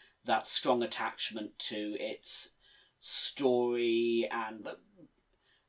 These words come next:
and I enjoy it as a game, but it's more about that time in my life, and it's more about the associations there.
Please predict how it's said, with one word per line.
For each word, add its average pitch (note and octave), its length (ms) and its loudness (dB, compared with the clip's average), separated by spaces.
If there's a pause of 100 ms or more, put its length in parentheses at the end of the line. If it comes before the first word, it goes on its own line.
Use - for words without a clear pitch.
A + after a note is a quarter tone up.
(120)
and B2 460 4
I B2+ 100 6
enjoy C3 340 4
it C3+ 80 0
as C#3 120 -4
a C3 60 -4
game, C#3+ 180 -2
but - 160 0
it's - 140 -2
more F#3 260 0
about F#3 200 0
that D#3 180 -2
time C#3 240 -6
in A#2+ 120 -4
my A2+ 120 -2
life, C#3+ 600 -2
and C3 120 0
it's C3 220 -2
more C3+ 260 6
about B2 440 2 (560)
the C3 120 4
associations A#2+ 1080 2
there. B2 360 0